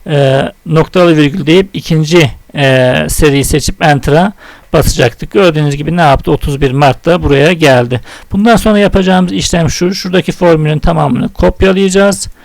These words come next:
Şuraları silelim olmazsa. Kafamızda karışmasın.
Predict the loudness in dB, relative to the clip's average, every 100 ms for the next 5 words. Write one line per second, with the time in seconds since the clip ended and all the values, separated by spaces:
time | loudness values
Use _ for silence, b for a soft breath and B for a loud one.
0 | B B B B B -8 -2 0 0 0
1 | -2 0 0 -2 -2 -4 -4 -4 -4 -2
2 | -2 -2 -4 -12 -20 -20 -20 -20 _ _
3 | _ _ _ _ _ _ _ _ _ -20
4 | _ -20 -12 -6 -4 -4 -4 -6 -4 -4
5 | -4 -4 -4 -2 -2